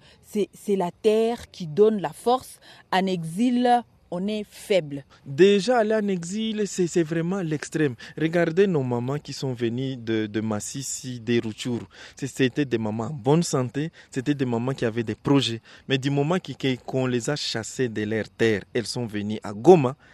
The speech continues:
Speaker 2: elles ont quitté la vie pour la souffrance. Vous trouverez qu'une fois qu'elles ont quitté Rutshuru, Massissi, Lubero, pour venir ici à Goma,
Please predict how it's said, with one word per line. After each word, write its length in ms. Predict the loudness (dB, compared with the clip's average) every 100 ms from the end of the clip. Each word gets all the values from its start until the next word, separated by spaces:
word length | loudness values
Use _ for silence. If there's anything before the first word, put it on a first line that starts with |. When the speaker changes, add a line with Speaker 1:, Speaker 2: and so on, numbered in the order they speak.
| -20 -6
Speaker 2:
elles 240 | -2 -2 -2
ont 80 | -4
quitté 320 | -6 0 2
la 140 | 2
vie 400 | 0 -8 -10 -12 _ _ _ _ _
pour 160 | -4 -2
la 120 | -2
souffrance. 680 | -6 -8 2 4 4 -2 -12 _ _ -20 -20 -16 -8
Vous 140 | -4
trouverez 380 | 0 4 6 6
qu'une 420 | 2 0 2 2
fois 260 | 4 2 2
qu'elles 320 | 0 0 0
ont 100 | -4 -4
quitté 480 | -8 -6 0 0 0
Rutshuru, 540 | -2 -4 -4 -4 -4
Massissi, 840 | -2 0 0 0 -2 -4 -4 -8 -8
Lubero, 600 | -6 0 6 6 6 0 -12 _
pour 120 | -4
venir 340 | 0 0 0 -4 -6
ici 340 | -10 -6 -2
à 100 | 0
Goma, 340 | 0 -4 -4